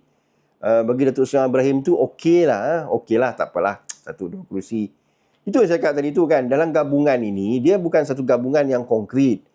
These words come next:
Eh, maknanya gabungan yang dibentuk di, eh, di, eh, di Persekutuan hanyalah untuk membentuk kerajaan. Dan, eh, Datuk Seri Anwar sendiri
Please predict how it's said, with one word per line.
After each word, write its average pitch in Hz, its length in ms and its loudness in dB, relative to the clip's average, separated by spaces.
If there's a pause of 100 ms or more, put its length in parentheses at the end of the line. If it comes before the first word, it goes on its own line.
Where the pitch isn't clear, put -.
(360)
Eh, 123 240 0
maknanya 120 400 2
gabungan 135 480 2
yang 151 160 2
dibentuk 135 560 0
di, 123 400 2
eh, 113 160 4
di, 120 400 -2 (720)
eh, 117 100 4
di 120 220 2
Persekutuan 123 1040 -2
hanyalah 131 320 2
untuk 131 240 -2
membentuk 113 480 -2
kerajaan. 107 640 -2
Dan, 120 240 2
eh, 117 240 2
Datuk 120 240 0
Seri 131 160 0
Anwar 131 160 2
sendiri 165 400 -2